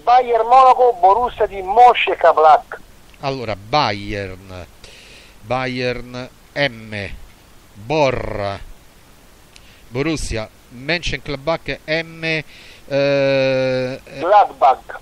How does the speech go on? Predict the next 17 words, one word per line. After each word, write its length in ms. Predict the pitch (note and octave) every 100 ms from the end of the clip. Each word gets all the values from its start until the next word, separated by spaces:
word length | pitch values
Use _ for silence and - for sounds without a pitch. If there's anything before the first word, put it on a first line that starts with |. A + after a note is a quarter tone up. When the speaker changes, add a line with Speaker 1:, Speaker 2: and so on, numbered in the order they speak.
| -
Speaker 2:
sì, 280 | - - E3
sì, 200 | - F#3+
sì, 160 | - F3+
no, 160 | F3+
no, 140 | F3 E3
ma 100 | D3+
la 100 | D#3+
sigla 300 | G3 D#3+ D#3+
era 420 | D#3 D3 D3 C#3+
qualche 360 | C3+ C#3 - D3
cosa, 300 | E3+ C#3 C#3
Mönchengladbach, 1000 | D3 D#3+ D#3+ - D#3 C#3+ D3+ D3 E3+ E3+
M 160 | D#3+
G, 360 | C#3 C3 F3+ F3+ - -
eccetera. 580 | - D3+ - B2 A2 D#3
Ok, 260 | - - A#2
d'accordo. 800 | B2 D#3 C#3+ A#2+ A2 C3 B3